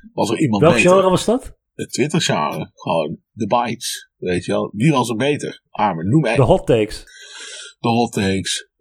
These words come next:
Speaker 1: het ruzie maken, weet je wel.
Speaker 2: Ja, ru-, maar dat ruzie maken, dat heeft je uiteindelijk de das omgedaan. Goed, het is, of-, hoeven we verder ook niet over te, over te lullen. Maar je gaat nu gewoon op Instagram en Facebook gewoon verder met dat ruzie maken.
Speaker 1: Ja, ik, klopt dat ik soms bij Instagram inderdaad weer een beetje ouderwets uit de hoek kom.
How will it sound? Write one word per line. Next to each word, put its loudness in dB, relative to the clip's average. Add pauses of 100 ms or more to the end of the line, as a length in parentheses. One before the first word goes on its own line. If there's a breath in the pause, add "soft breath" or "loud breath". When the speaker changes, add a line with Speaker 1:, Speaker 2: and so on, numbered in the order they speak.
Speaker 1:
het -4
ruzie 4
maken, -2
weet -4
je -6
wel. 0
Speaker 2:
Ja, 2
ru-, 2
maar 2
dat 0
ruzie 0
maken, 4
dat 4
heeft 4
je 0
uiteindelijk 2
de -2
das 4
omgedaan. 2
Goed, -4 (200)
het -12
is, -10
of-, -6
hoeven 2
we 0
verder 4
ook 4
niet 8
over 4
te, 2
over 4
te 4
lullen. 4 (480 soft breath)
Maar 4
je 4
gaat 0
nu 4
gewoon 4
op 0
Instagram 4
en 8
Facebook 2
gewoon 6
verder 2
met 2
dat 4
ruzie 4
maken. 4
Speaker 1:
Ja, 0
ik, -4 (100)
klopt -2
dat -2
ik -8
soms -2
bij -4
Instagram -4
inderdaad -2
weer -2
een -2
beetje -2
ouderwets -2
uit -6
de -4
hoek -2
kom. -2